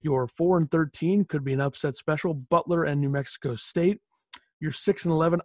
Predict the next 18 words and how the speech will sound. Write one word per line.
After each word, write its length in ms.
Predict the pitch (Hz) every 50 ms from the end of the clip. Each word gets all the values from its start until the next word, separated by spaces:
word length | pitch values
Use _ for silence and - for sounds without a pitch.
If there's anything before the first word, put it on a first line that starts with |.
| -
Iowa, 460 | 151 151 165 190 202 208 208 208 208 -
and 200 | 156 151 151 151
then 160 | 151 143 135
U 220 | 127 151 190 202
C 320 | - - - 190 190 190 180
L 180 | 170 165 165
A 100 | 165 165
and 140 | 156 139 131
Wichita 400 | 156 160 156 151 - 160 147 139
State 320 | 120 - 147 147 143 _
play-in 360 | - - 165 156 147 139 139 135
game 260 | 135 131 127 123 123
there. 240 | 131 127 120 117 110
So 340 | - - 143 131 131 135 - _ - - - - - _ _ _ _ _ _ _ -
that's 240 | 165 185 190 - -
the 60 | 160
difference 340 | 180 175 156 160 135 - -
here. 300 | 151 139 131 135 -